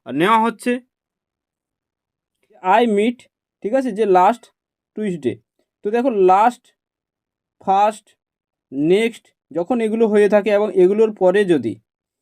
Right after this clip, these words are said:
এগুলোর পরে যদি কোনো উইকের কোনো নাম থাকে যে এটা টিউসডে,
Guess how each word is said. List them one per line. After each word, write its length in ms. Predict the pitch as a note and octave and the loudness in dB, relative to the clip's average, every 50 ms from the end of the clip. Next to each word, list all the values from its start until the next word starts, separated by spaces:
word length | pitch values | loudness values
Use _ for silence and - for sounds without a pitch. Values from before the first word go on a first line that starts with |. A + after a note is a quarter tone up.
| _ _ _ | _ _ _
এগুলোর 280 | D#3+ E3+ G3 A#3 A#3 G#3+ | -6 -4 -4 -4 -4 -2
পরে 260 | G#3 G3+ G3+ A3 A3 | -2 -2 0 0 0
যদি 260 | G#3+ A3 F#3+ D3+ E3 A3 C#4+ - _ _ _ _ _ _ _ _ - | 0 0 0 0 0 -2 -2 -6 _ _ _ _ _ _ _ _ -6
কোনো 360 | F#3 F#3+ G#3+ A3+ A#3+ A3+ - - _ _ - | -6 -4 -4 -4 -6 -6 -8 -14 _ _ -10
উইকের 480 | F3+ G3+ A3+ A3+ G#3+ - A#3+ A#3 A#3+ | -10 -8 -8 -8 -2 0 0 0 0
কোনো 260 | A#3 - G#3 G#3 G#3+ G#3+ G#3+ G#3+ A3 - _ _ _ _ | -2 -2 -2 0 0 -2 -2 -4 -6 -8 _ _ _ _
নাম 360 | - - C#3+ C#3+ D#3+ E3+ F#3 G3+ G3+ G3 | -14 -8 -4 -2 0 0 0 -2 -2 -2
থাকে 300 | G3 F3+ D#3 - C#3+ D#3 G3+ G#3 _ _ _ C3+ | -4 -4 -4 -2 -4 -6 -6 -8 _ _ _ -10
যে 160 | C3+ D#3 D#3+ D#3+ D#3+ | -4 -2 -2 -2 -2
এটা 200 | D3+ F3+ E3+ E3+ E3+ E3+ | 0 2 2 2 2 2
টিউসডে, 520 | E3+ - G3 A3 G#3 G3+ F#3+ F3+ F#3+ F#3+ | -2 -6 -10 -8 -6 -6 -2 -2 -2 -2